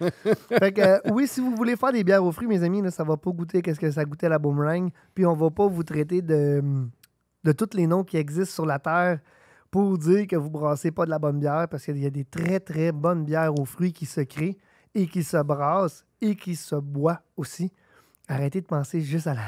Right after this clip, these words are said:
Speaker 2: boomerang.
Speaker 1: <laughs> Mais dans un sens,
Speaker 2: C'est
Speaker 1: si
Speaker 2: la
Speaker 1: on se
Speaker 2: boomerang ou la
Speaker 1: rapporte
Speaker 2: tornade ? La tornade !
Speaker 1: Non, il y avait les deux, là.
Speaker 2: Hey, moi, j'ai un chandail de la tornade encore.
Speaker 1: Wow, t'es vintage.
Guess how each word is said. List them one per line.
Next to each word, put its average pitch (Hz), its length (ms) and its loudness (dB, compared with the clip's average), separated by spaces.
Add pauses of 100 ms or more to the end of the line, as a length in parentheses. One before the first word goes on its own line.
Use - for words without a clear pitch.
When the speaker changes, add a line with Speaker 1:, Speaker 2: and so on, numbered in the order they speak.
(140)
Speaker 2:
boomerang. 139 680 0 (140)
Speaker 1:
<laughs> - 300 -14
Mais 139 340 6 (300)
dans 135 200 2
un 143 60 4
sens, 196 240 0 (120)
Speaker 2:
C'est 170 200 -6
Speaker 1:
si - 140 2
Speaker 2:
la 208 80 6
Speaker 1:
on 202 60 10
se 190 40 6
Speaker 2:
boomerang 294 220 6
ou 277 40 4
la - 80 8
Speaker 1:
rapporte - 100 4
Speaker 2:
tornade ? 170 440 0
La 165 140 0
tornade ! 233 500 6
Speaker 1:
Non, 156 60 0
il 147 60 2
y 131 40 2
avait 156 120 2
les 160 120 4
deux, 127 380 4
là. 107 200 -2
Speaker 2:
Hey, 262 120 2
moi, 269 160 2
j'ai 208 100 2
un 190 100 6
chandail 233 380 0
de 208 60 -4
la 175 80 0
tornade 180 360 -2
encore. 175 500 2 (100)
Speaker 1:
Wow, 95 1300 -8
t'es 110 100 -6
vintage. 101 520 -10